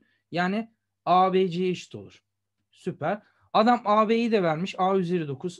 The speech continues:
Demek ki A, B gördüğüm yere A, A üzeri dokuz yazacağım. Çarpı C. Zaten C'yi soruyor. Oradan C'yi buluruz. Şimdi gençler,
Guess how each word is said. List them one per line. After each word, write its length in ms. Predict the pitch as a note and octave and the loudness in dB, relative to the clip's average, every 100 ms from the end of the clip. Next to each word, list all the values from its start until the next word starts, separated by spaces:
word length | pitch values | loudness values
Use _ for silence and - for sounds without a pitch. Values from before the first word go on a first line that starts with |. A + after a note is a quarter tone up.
| - | -10
Demek 300 | D#3+ F#3 F#3+ | -6 -4 -4
ki 60 | - | -4
A, 240 | E3+ F3+ | -2 0
B 140 | F#3+ G3 | 0 0
gördüğüm 360 | F#3+ F3+ F#3+ | -2 -4 -4
yere 160 | F3 F3 | -4 -6
A, 260 | D#3+ E3 D#3+ E3+ | -4 -6 -6 -8
A 200 | D3+ F3 | -4 -4
üzeri 280 | E3+ D#3 D#3+ | -4 -6 -8
dokuz 260 | D#3+ D#3+ D3 | -10 -12 -8
yazacağım. 400 | B2+ A2+ D3 F3+ _ _ _ - | -8 -8 -10 -10 _ _ _ -14
Çarpı 420 | - C3+ B2+ B2 | -8 -6 -6 -10
C. 320 | A#2 E3 B3+ _ _ _ _ - | -6 -6 -8 _ _ _ _ -6
Zaten 360 | F3 F#3 F3+ | -6 -4 -6
C'yi 260 | D3+ E3+ F3 | -6 -8 -8
soruyor. 380 | - A2 E2+ - _ | -10 -14 -14 -20 _
Oradan 380 | C#3+ C3 C#3+ D3 | -12 -10 -8 -10
C'yi 300 | C3+ C#3 C#3 | -10 -10 -10
buluruz. 420 | C#3 C3+ G#3 - _ _ _ _ _ _ _ _ | -10 -10 -10 -14 _ _ _ _ _ _ _ _
Şimdi 260 | - A3 G#3 | -8 -4 -2
gençler, 500 | A3 A3 - E3 | -2 -2 -2 -4